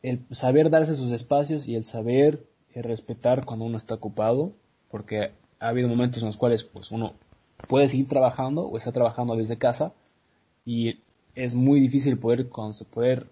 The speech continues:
concentrarse en el trabajo y uno está distraído en el teléfono, o viceversa, que uno necesita tener la concentración al máximo para poder trabajar bien y poder rendir en el trabajo. Otra es la paciencia, porque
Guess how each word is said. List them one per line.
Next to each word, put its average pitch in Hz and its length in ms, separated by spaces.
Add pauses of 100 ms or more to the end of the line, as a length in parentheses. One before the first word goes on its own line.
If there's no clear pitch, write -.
concentrarse 123 580
en 123 80
el 120 80
trabajo 135 400
y 131 80
uno 117 120
está 113 160
distraído 113 360
en 113 60
el 113 80
teléfono, 147 460
o 147 120
viceversa, 175 680 (300)
que 131 100
uno 135 140
necesita 127 320
tener 120 380 (220)
la 120 180
concentración 110 580
al 110 160
máximo 123 500
para 98 220
poder 113 360
trabajar 113 440
bien 120 260
y 113 40
poder 107 300
rendir 110 280
en 110 80
el 113 80
trabajo. 147 480 (1500)
Otra 131 280
es 131 100
la 107 160
paciencia, 139 680 (640)
porque 104 600